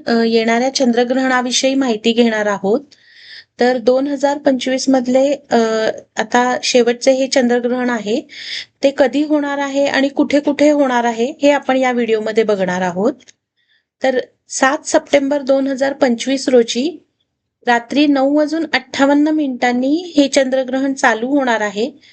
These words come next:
ते, ते आठ सप्टेंबरच्या पहाटे एक वाजून सव्वीस मिनिटांपर्यंत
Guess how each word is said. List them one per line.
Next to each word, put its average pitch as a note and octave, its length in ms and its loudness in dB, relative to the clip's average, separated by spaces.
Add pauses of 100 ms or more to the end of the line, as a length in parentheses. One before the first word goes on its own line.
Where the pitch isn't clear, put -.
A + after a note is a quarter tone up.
(480)
ते, E4+ 400 0 (400)
ते B3+ 180 -4
आठ C4 240 -2
सप्टेंबरच्या D4 680 -2
पहाटे C4+ 680 -2
एक C#4+ 280 -4
वाजून D4 300 2
सव्वीस C4+ 480 -2
मिनिटांपर्यंत B3+ 840 0